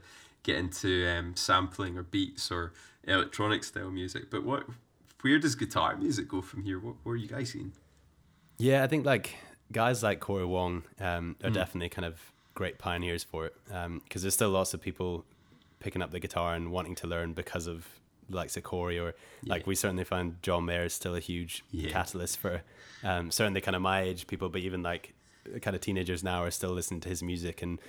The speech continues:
Speaker 2: wanting to play his songs and his
Speaker 1: Yeah.
Speaker 2: riffs. And,
Speaker 1: Yeah.
Speaker 2: um, I think it, music will definitely dictate a lot of how guitar, um, is used and the kind of future of the industry.
Speaker 1: Yeah.
Speaker 2: Um, so I think it's kind of important that we're always trying to keep that in there.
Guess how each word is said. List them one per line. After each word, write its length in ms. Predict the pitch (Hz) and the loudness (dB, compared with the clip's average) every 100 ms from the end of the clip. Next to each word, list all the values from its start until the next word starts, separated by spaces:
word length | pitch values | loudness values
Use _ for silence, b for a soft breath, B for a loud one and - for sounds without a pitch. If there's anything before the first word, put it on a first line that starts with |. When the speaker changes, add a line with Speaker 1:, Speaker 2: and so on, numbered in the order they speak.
| B - | B -4
Speaker 2:
wanting 220 | 90 82 | -2 -2
to 80 | 82 | -4
play 200 | 92 87 | -2 -2
his 180 | 90 85 | 0 0
songs 360 | 90 87 82 | 0 -2 -2
and 80 | 85 | -2
his 140 | 87 82 | -4 0
Speaker 1:
Yeah. 100 | 87 | 0
Speaker 2:
riffs. 260 | 90 85 | 0 -2
And, 160 | 90 82 - _ - | -2 -6 -10 _ -4
Speaker 1:
Yeah. 180 | 95 - - | -2 -2 -4
Speaker 2:
um, 320 | 98 90 87 87 | -2 0 0 2
I 80 | 98 | 4
think 180 | 117 95 | 4 2
it, 140 | 87 _ - | -4 _ -4
music 380 | 107 110 104 98 | 2 4 2 0
will 80 | |
definitely 360 | 82 85 - 85 | 0 -2 -2 -4
dictate 460 | 90 - - 90 - B B B B | -6 -4 -2 -2 -4 B B B B
a 80 | 92 | 0
lot 160 | 90 80 | 0 0
of 100 | - | -2
how 220 | 90 82 | -2 -2
guitar, 600 | 85 - 90 87 85 78 - 98 | -4 -4 -4 -2 -4 -8 -10 -6
um, 280 | 87 82 92 | -6 -6 -4
is 160 | 85 | -4
used 420 | 87 87 87 82 | -2 -2 -4 -4
and 200 | 82 82 - | -4 -6 -8
the 140 | 104 95 | -8 -4
kind 160 | 90 | -4
of 60 | 85 | -4
future 300 | - 87 95 | -6 -4 -4
of 60 | 85 | -2
the 80 | |
industry. 480 | 85 85 82 87 87 B B B | -4 -2 -4 -4 -6 B B B
Speaker 1:
Yeah. 160 | 98 87 | -4 0
Speaker 2:
Um, 560 | 92 85 85 85 80 _ | 0 0 -2 -6 -8 _
so 160 | - 90 | -2 0
I 40 | |
think 140 | 95 92 | 0 -2
it's 120 | 87 | -2
kind 160 | 95 90 | -2 -2
of 220 | - - _ _ _ | -4 -12 _ _ _
important 420 | 117 101 113 107 101 | -6 0 0 0 0
that 80 | 98 | 0
we're 160 | 104 | 2
always 220 | 101 98 | 2 2
trying 160 | - 101 | 0 -2
to 60 | 92 | 0
keep 220 | 101 - | -4 -2
that 140 | 92 | 0
in 120 | 98 95 | 2 0
there. 200 | 98 | 0